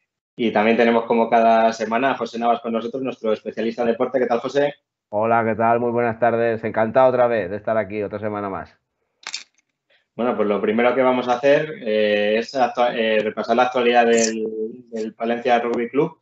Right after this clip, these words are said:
Speaker 1: porque, bueno, eh, esta semana se han estrenado en una nueva categoría, en la División de Honor B, y queremos que nos cuentes, Bartolo, cómo ha sido esta primera toma de contacto, esta experiencia, porque, bueno,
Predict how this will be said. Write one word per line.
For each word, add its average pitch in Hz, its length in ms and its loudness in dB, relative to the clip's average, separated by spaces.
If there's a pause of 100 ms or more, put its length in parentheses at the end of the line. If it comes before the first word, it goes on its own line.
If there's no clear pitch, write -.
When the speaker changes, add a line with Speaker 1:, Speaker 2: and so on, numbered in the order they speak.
(260)
Speaker 1:
porque, 104 260 -4
bueno, 110 300 0
eh, 101 560 -2
esta 113 180 -8
semana 117 300 0
se 117 100 -4
han 113 60 0
estrenado 113 400 0
en 113 80 0
una 113 280 0
nueva 113 260 0
categoría, 113 480 0
en 139 60 0
la 110 120 0
División 104 360 -6
de 110 60 -4
Honor 110 220 -2
B, 131 300 0 (280)
y 110 100 -14
queremos 110 320 0
que 120 60 -6
nos 113 160 -2
cuentes, 120 260 -4
Bartolo, 123 440 0
cómo 113 180 0
ha 107 40 -6
sido 110 440 0
esta 107 400 0
primera 110 460 0
toma 113 220 0
de 104 80 -2
contacto, 131 420 -6
esta 117 160 -6
experiencia, 120 580 0
porque, 107 280 -2
bueno, 107 260 -2